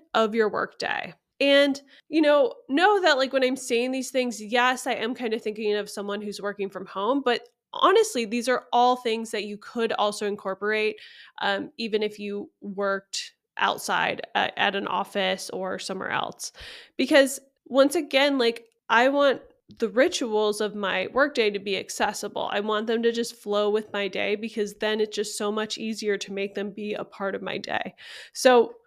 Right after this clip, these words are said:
some of the things I do that are part of my typical routine of my workday is that I'm a big tea person. So before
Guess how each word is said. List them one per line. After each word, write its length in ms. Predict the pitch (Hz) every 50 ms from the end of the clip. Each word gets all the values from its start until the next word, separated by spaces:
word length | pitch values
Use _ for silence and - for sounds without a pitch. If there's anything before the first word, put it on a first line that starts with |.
| _ _ -
some 220 | - - 269 277 294
of 80 | 285
the 80 | 320 330
things 320 | 330 320 285 277 269 254 -
I 140 | - 226 226
do 520 | 226 190 196 - 254 285 302 285 262 247 220
that 140 | 226 220
are 240 | 214 214 208 - - -
part 140 | - 226 214
of 80 | 220
my 140 | 233 220 214
typical 520 | 214 - - 233 202 226 226 - - 220 208
routine 380 | 202 196 185 - - 226 214
of 80 | 214 208
my 140 | 202 190 190
workday 580 | 196 247 277 277 277 - 220 202 202 196 190
is 220 | - - 208 190 -
that 320 | 196 180 185 - - - - -
I'm 200 | 220 220 233 254
a 20 |
big 320 | 233 240 247 254 247 240 -
tea 180 | - - 214
person. 640 | 214 - - 208 202 196 - 202 202 202 202 214 220 - - - - - _ _
So 600 | - - - 233 220 214 214 214 208 208 208 -
before 800 | - 220 220 - - - 233 202 196 208 220 226 226 233 - -